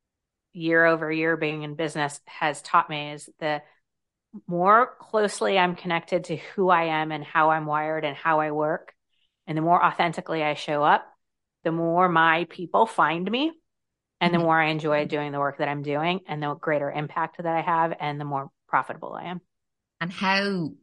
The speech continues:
Speaker 2: do you show up for your clients? Like, what is it? One-to-one? Is it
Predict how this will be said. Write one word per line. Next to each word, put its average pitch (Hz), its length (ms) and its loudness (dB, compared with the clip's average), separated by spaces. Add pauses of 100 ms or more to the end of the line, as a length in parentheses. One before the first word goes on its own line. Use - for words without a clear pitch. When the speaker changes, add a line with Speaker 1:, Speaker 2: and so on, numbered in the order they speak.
Speaker 2:
do 156 120 -6
you 151 160 -4
show 143 240 -2
up 131 140 -8
for - 160 -12
your 135 120 -4
clients? 123 460 -8
Like, 131 160 -8
what 143 360 -4
is 139 260 -6
it? 135 280 -4
One-to-one? 160 840 -4
Is 147 200 -8
it 143 280 -8